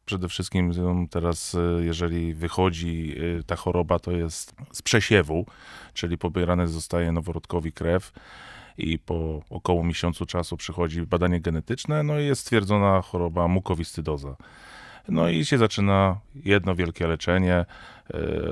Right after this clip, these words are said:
leczenie, e, lekami. Można powiedzieć, są teraz leki przyczynowe, ale też te leki przyczynowe nie dla wszystkich, ponieważ, e,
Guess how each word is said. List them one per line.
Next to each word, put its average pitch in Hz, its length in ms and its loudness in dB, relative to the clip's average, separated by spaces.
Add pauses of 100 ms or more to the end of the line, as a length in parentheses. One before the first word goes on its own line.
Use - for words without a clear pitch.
(180)
leczenie, 87 500 0
e, 82 260 2 (760)
lekami. 95 720 2 (320)
Można 85 460 -2
powiedzieć, 82 320 -4
są 85 160 -4
teraz 85 260 -2
leki 90 240 -2
przyczynowe, 98 560 2
ale 98 200 6
też - 220 -2
te 101 140 2
leki 95 420 0
przyczynowe 95 800 2 (120)
nie 98 160 4
dla 92 140 2
wszystkich, - 640 -6
ponieważ, 90 540 -4
e, 98 40 0